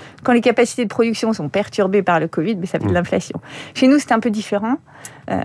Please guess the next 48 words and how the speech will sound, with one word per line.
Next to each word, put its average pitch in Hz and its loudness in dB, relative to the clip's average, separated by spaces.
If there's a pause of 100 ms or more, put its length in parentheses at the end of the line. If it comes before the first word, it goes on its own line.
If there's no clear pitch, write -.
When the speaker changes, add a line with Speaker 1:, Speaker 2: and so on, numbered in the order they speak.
Speaker 1:
en 202 4
Europe, 214 4
comme 208 0
vous 190 -2
savez, 196 2
c'est 180 -4
beaucoup 175 -4
l'énergie, 185 2
on 240 6
en 165 2
a 160 0
beaucoup 180 -6
parlé, 240 2 (400)
euh, 196 0
mais 226 6
on 226 4
commence 208 0
à 190 6
voir 208 2
que 202 -2
c'est 196 0
aussi 196 0
la 185 2
nourriture, 180 0
et 175 2
cetera. 170 -4
Et 185 2
p-, 190 2
et - 2
pour 220 0
moi, 240 6
la 190 4
plus 233 0
grande 226 4
inquiétude 202 0
qu'on 175 -4
a 185 -4 (420)
quand 175 -4
on 175 0
regarde 180 0
l'année 175 2
deux 170 0
mille 170 0
vingt-deux, 190 6
c'est 208 0
que 175 2
cette 202 0
inflation, 196 0